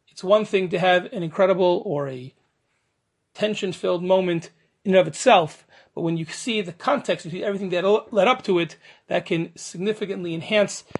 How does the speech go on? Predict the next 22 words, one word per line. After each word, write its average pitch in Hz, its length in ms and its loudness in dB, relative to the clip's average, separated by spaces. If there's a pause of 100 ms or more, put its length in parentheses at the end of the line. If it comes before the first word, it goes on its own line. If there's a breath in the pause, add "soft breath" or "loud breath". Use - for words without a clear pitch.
the - 80 -6
experience 190 640 2 (220 soft breath)
and 156 120 -2
the 160 40 0
drama 180 380 6
of 175 200 2
the 165 120 -4
exper-, - 340 -4
of 190 240 2
the 165 200 -4
event. 165 380 2
And - 360 -20
therefore 185 180 -2
says 190 200 2
the - 60 0
Or - 100 0
Chaim, 185 480 2 (380 soft breath)
the 160 200 -6
Torah 202 280 2
is 190 100 -4
telling 202 320 4
us 160 220 2